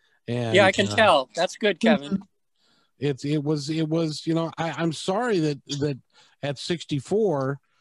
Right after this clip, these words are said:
Speaker 1: uh, he was young, um, but he was a roofer his whole life, and so he had asbestos in his system and all
Speaker 2: Yeah.
Speaker 1: that. And so that's that. But, you know, I,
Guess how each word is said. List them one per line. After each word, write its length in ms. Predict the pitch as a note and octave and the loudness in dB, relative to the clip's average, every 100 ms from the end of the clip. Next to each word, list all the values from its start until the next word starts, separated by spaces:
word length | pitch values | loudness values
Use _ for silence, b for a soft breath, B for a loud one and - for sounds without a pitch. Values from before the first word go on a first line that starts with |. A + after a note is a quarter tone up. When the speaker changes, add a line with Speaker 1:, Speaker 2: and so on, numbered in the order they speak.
| _ _ - | _ _ -4
Speaker 1:
uh, 40 | |
he 420 | C#3+ C#3 B2 C#3 D3 | -2 -2 -2 -2 0
was 200 | C#3+ C#3 | 0 0
young, 480 | G3+ E3 A2+ C3 C3+ _ _ _ _ | 0 0 -2 -4 -6 _ _ _ _
um, 560 | B2 B2+ B2 A#2+ A#2+ A2+ | -6 -4 -2 -2 -4 -6
but 200 | G2+ C3+ | -4 -2
he 100 | D3 | 0
was 160 | C#3+ C3 | 0 0
a 60 | |
roofer 420 | B2+ D#3 - F3 | -2 -2 -2 -2
his 120 | E3+ - | -2 -2
whole 200 | F3 E3 | -2 0
life, 340 | D3 E3 - | -2 -2 -2
and 140 | D#3 | -4
so 200 | C3+ D3+ | -2 0
he 140 | C#3+ C#3 | 0 0
had 160 | C3 | 0
asbestos 720 | A2+ G2+ - D#3 C#3+ D#3+ D3+ - | -4 -6 -4 -4 -4 -4 -4 -2
in 100 | D3 | -2
his 160 | C#3+ - | -2 -4
system 520 | D3 - D#3 D3+ C3 | -8 -6 -6 -4 -4
and 180 | G2+ F#2+ b b b - | -8 -12 b b b -4
all 200 | B2+ C3+ | 0 2
Speaker 2:
Yeah. 240 | C#3+ D#3 | 2 2
Speaker 1:
that. 100 | B2+ A#2 | 0 -6
And 160 | G#2+ | -6
so 300 | - B2+ A#2+ | -2 -2 -2
that's 280 | A2+ A2+ - G#2+ | -2 -4 -8 -6
that. 200 | A2+ A2 - F3+ - | -6 -6 -12 -20 -14
But, 220 | A2+ B2 A2 b b b b | -6 -6 -6 b b b b
you 100 | D#3 | -2
know, 240 | D#3+ D#3 - - | -2 -4 -10 -20
I, 420 | - A2+ - F3+ | -18 -16 -14 -16